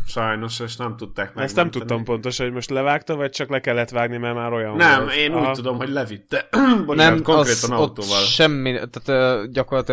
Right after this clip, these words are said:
Speaker 3: a lábának írmagjai maradtak meg effektíve, szegény. Tehát ezért volt olyan bámulatos dolog, hogy túlélte, ugyanis a crash után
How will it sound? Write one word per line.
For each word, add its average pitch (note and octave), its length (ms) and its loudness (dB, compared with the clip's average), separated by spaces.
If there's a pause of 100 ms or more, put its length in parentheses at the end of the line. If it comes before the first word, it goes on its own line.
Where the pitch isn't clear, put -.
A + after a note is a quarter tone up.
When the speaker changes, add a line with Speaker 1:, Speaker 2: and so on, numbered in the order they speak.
Speaker 3:
a B2 40 0
lábának B2 440 2
írmagjai G#2 720 -4 (560)
maradtak G#2 480 -6
meg G#2 280 -8
effektíve, G#2+ 920 -4 (380)
szegény. A#2 480 -4 (180)
Tehát - 160 -8 (100)
ezért C#3 320 2
volt B2+ 280 -2
olyan B2 520 -4
bámulatos A#2+ 540 -2
dolog, A2+ 240 -4
hogy A2+ 120 -6
túlélte, B2 500 -2
ugyanis A#2 320 -6
a A#2 60 -10
crash C3 420 -4
után D3+ 440 -6